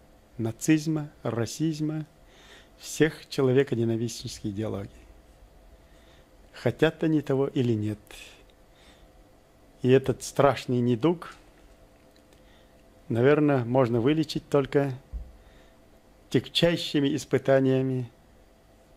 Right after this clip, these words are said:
тягчайшими испытаниями. Единственный, наверное, народ на земле, вообще ни во что не верующий,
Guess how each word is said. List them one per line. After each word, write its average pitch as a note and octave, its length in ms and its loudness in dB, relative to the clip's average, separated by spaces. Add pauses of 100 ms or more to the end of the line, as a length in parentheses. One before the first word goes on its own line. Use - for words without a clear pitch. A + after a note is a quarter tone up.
(140)
тягчайшими B2+ 840 0
испытаниями. A#2 680 -10 (2500)
Единственный, C3 760 0
наверное, B2 340 2
народ B2 360 4
на A#2+ 120 0
земле, B2+ 320 0
вообще C3+ 340 0
ни C#3 80 2
во B2+ 140 0
что - 180 -2
не B2 140 2
верующий, C#3+ 640 0